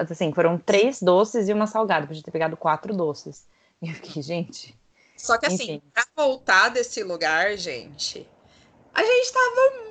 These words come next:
Speaker 2: muito longe, era um Uber, assim, de quarenta dólares, a gente não estava disposta a pagar esse valor, então assim,
Speaker 1: Não.
Speaker 2: a gente andou, a gente fez uma descida, lembra, Fer, que a gente ia, "Não, vamos descer mais um pouquinho."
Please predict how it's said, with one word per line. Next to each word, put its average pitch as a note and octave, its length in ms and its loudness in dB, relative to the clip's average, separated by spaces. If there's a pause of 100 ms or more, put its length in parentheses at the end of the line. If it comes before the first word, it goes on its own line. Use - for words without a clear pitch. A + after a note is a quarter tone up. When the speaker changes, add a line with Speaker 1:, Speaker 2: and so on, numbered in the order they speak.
Speaker 2:
muito A4 500 0
longe, B3+ 400 0
era A#3 140 -4
um A#3+ 120 -6
Uber, B3 220 0
assim, B3 300 -6
de A3 120 -8
quarenta B3 880 0
dólares, E3 540 -6
a G3 60 -2
gente G3 260 -12
não G3 100 -4
estava A3 300 -2
disposta E3 420 -4
a D#3 40 -14
pagar D#3 240 -2
esse E3+ 140 -8
valor, G3 280 4
então A3+ 180 -2
assim, B3 220 -2
Speaker 1:
Não. F#3 80 -14 (320)
Speaker 2:
a G#3 140 2
gente A#3+ 320 0
andou, C4 340 0
a G#3+ 80 4
gente G#3+ 260 -2
fez A#3+ 180 4
uma B3 160 0
descida, G3 500 0
lembra, G3+ 360 2
Fer, G3 220 0
que G#3+ 80 0
a G#3 40 0
gente G#3 340 -8
ia, G3+ 120 0
"Não, A3 200 -4
vamos A#3 220 -4
descer C4+ 240 0
mais A#3+ 160 -6
um A#3 60 -6
pouquinho." F3 500 -8